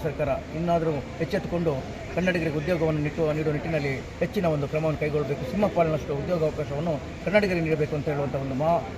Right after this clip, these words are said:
ಆಶೆ, ಅದೇ ಇವತ್ತು ಒಕ್ಕಲಿನ ಒಂದು, ಆ, ಪ್ರತಿಭಟನೆ ಮೂಲಕ ನಾವು ಹೇಳ್ತಾ ಇದ್ದೀವಿ. ಅದೇ ರೀತಿ ರಾಜ್ಯದಾದ್ಯಂತ ಈ ಹೋರಾಟ ಯಶಸ್ವಿಯಾಗಿ ಆಗ್ತಾ ಇದೆ. ಇವತ್ತು ನಾವು ಮಾಧ್ಯಮದಲ್ಲಿ ನೋಡ್ತಾ ಇದ್ದೀವಿ. ಯಾಕೆಂದರೆ ಇದು ಒಂದು ದಿವಸದ ಹೋರಾಟ ಅಲ್ಲ, ನಿತ್ಯ ನಿರಂತರವಾಗಿ ಮುಂದಿನ ದಿನಗಳಲ್ಲಿ ಈ ರೀತಿ ನಮ್ಮ ರಾಜ್ಯ ಕ-,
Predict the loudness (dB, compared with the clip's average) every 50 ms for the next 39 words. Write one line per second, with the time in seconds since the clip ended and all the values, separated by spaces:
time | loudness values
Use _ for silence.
0 | -8 -4 0 2 2 2 2 2 2 2 4 4 2 2 2 0 -2 -2 0 0
1 | 0 0 2 0 0 0 0 0 0 0 0 0 0 -2 -2 -2 -4 -6 -10 -10
2 | -10 -2 2 4 4 6 4 4 2 0 -2 -4 2 4 4 4 4 4 4 2
3 | 2 2 2 0 0 2 2 0 -2 -2 -4 -6 -6 -6 -8 -8 -10 -8 -4 -2
4 | 0 2 2 2 2 2 2 4 4 4 4 4 4 4 4 4 6 2 0 0
5 | 0 0 2 2 2 2 2 0 -2 0 -2 -4 0 0 0 0 2 0 0 0
6 | 0 0 0 0 -2 -4 -6 -10 -12 -10 -4 -2 -2 0 0 0 0 2 2 2
7 | 2 2 0 0 2 0 0 0 0 0 0 0 -2 -2 -2 -4 -4 -4 -4 -4
8 | -2 0 0 0 0 0 -2 0 0 0 -2 -2 -2 -2 -2 0 2 2 0 0
9 | 2 0 0 0 -2 -8 -6 -2 -2 -2 0 2 0 4 4 4 4 4 4 4
10 | 4 4 2 2 0 -2 -2 -4 -8 -8 -4 -2 0 2 2 2 2 2 2 4
11 | 4 4 4 2 2 2 2 2 2 0 0 -2 -2 -2 0 0 0 0 0 2
12 | 4 2 2 2 2 -2 -2 -2 -2 -2 0 0 0 0 -2